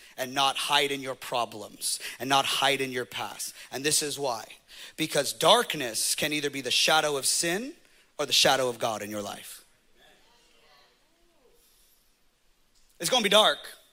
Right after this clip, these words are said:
The question is, what darkness is it gonna be? You can either be in God's shadow or you can be in your sin shadow.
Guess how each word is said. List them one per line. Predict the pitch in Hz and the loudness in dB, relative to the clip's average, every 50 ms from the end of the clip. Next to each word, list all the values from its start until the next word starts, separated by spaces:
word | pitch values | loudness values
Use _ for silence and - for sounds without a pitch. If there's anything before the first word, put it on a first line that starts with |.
| _ _ _ _ - | _ _ _ _ -8
The | 175 | 0
question | - 220 214 - - 196 | 4 4 6 6 4 4
is, | 214 214 196 151 | 4 4 2 2
what | 170 190 165 | 0 -2 2
darkness | 190 202 214 - - 170 160 - 165 | 2 2 2 0 -2 -4 -2 -2 0
is | 156 156 147 | -2 -2 -2
it | 160 | -4
gonna | 156 170 165 156 | -4 -4 -6 -4
be? | 175 190 156 120 113 - _ _ _ _ _ _ _ _ - - _ - | -4 -4 -4 -6 -10 -20 _ _ _ _ _ _ _ _ -20 -20 _ -6
You | 175 190 | -4 -2
can | - 190 190 | -2 0 0
either | 196 180 175 170 | 0 0 0 2
be | 175 190 180 175 | 2 2 4 4
in | 165 156 135 - - _ _ 135 135 | 2 0 -2 -14 -20 _ _ -6 4
God's | 175 190 196 208 220 202 | 8 10 10 10 10 8
shadow | - - - 226 226 247 269 311 339 - - - - - - _ _ _ _ _ _ - - - - _ - | 8 8 10 10 10 10 10 8 8 6 2 -6 -20 -20 -20 _ _ _ _ _ _ -20 -20 -20 -14 _ 0
or | 160 170 | 2 4
you | 175 196 190 | 4 2 2
can | - 190 185 | 0 -2 0
be | 180 196 190 185 | 0 2 2 2
in | 180 | 2
your | 180 190 190 180 | 2 0 2 2
sin | - - - 240 233 208 190 | 2 4 4 4 2 2 2
shadow. | 175 - 170 143 127 113 104 - | 2 2 2 0 -2 -2 -6 -14